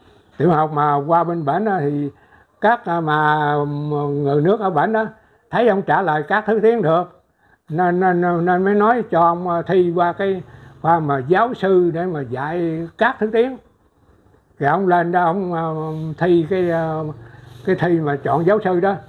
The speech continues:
ông thi lên cái đậu thủ khoa, ông đậu cao nhất hết. Thì ông dạy các, à, thứ tiếng. Vậy là ông là người tôn giáo Phật giáo Hòa Hảo mà đệ tử của Đức Quỳnh Giáo Chủ.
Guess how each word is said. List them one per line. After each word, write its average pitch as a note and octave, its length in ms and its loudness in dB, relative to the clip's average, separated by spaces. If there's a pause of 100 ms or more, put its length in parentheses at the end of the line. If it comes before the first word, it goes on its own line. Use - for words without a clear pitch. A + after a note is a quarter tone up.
(240)
ông E3 140 -6
thi F3 180 2
lên E3 220 0
cái F#3 120 -4
đậu D3 240 -4
thủ D3 200 -6
khoa, D#3+ 260 0 (300)
ông D#3+ 140 -8
đậu C#3+ 240 -2
cao D3+ 200 0
nhất F#3+ 240 2
hết. G#3+ 220 -2 (560)
Thì D#3+ 80 2
ông E3+ 220 0
dạy C#3+ 300 0
các, G#3 180 0 (100)
à, E3 180 -8
thứ F3+ 140 -2
tiếng. G#3+ 240 2 (720)
Vậy D#3 260 4
là C#3 340 2
ông D#3+ 220 -4
là D3+ 160 0
người C#3 260 0
tôn D#3+ 340 -2
giáo G3 180 2
Phật C#3+ 220 -10
giáo F#3+ 180 -2
Hòa C3 160 -4
Hảo D3+ 260 2
mà C#3 180 -4
đệ C3 200 0
tử D3 320 2
của G#3 100 2
Đức A3 180 0
Quỳnh C3 180 -2
Giáo D#3 100 -2
Chủ. F3+ 340 2